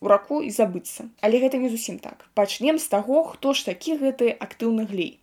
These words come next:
Глей — гэта тое, што па-расійску іл. Актыўны глей — гэта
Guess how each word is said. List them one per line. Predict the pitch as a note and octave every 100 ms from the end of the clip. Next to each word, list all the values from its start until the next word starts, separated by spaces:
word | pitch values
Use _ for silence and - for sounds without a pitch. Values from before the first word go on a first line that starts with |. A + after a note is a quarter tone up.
| -
Глей — | G#3 A3+ C4+
гэта | A#3+ F#3
тое, | G3 A3
што | G#3+ F#3
па-расійску | F#3 F#3+ G3 G3 -
іл. | - F3+ - _
Актыўны | - G3+ - F4 D#4+ B3+
глей — | G3 E3+ F#3+ - - G#3+ G3+
гэта | C4 C4+ A3 G3